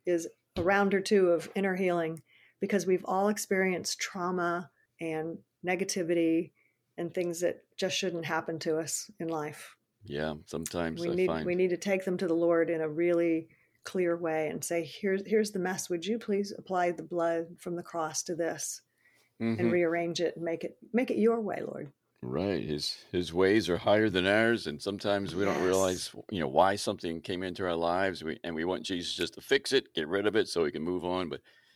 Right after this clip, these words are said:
Speaker 2: often he allows things to happen to expose other areas, like, you know, like you were saying, healing of some memories that you sometimes you even forget that are even there, but they do affect us.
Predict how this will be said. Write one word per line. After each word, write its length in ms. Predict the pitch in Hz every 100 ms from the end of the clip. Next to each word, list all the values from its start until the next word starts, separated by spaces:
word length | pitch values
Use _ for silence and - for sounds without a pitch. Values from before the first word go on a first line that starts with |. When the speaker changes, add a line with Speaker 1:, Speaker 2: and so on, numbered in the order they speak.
| _ _
Speaker 2:
often 340 | - 90 - 92
he 280 | 101 85 - -
allows 380 | 69 87 90 -
things 200 | 95 90
to 100 | 87
happen 640 | 98 101 107 104 101 92
to 200 | - 85
expose 520 | 76 - - 92 90
other 240 | 87 98 98
areas, 600 | 107 120 101 71 71 -
like, 160 | 67 - _ _ _ _
you 140 | 80 71
know, 140 | 73 -
like 180 | 78 -
you 60 |
were 80 | 82
saying, 400 | 82 113 104 76
healing 460 | 78 101 95 90 80
of 160 | 76 -
some 240 | 69 69
memories 480 | 90 95 95 95 82
that 140 | 71
you 160 | 80 87 _ _
sometimes 480 | - 107 - 82 82
you 80 | 92
even 140 | 85
forget 380 | 82 85 95 -
that 100 | 92
are 100 | 87
even 240 | 87 80 78
there, 300 | 92 92 69
but 160 | 71 67
they 80 |
do 200 | 65 -
affect 360 | 131 - - -
us. 180 | -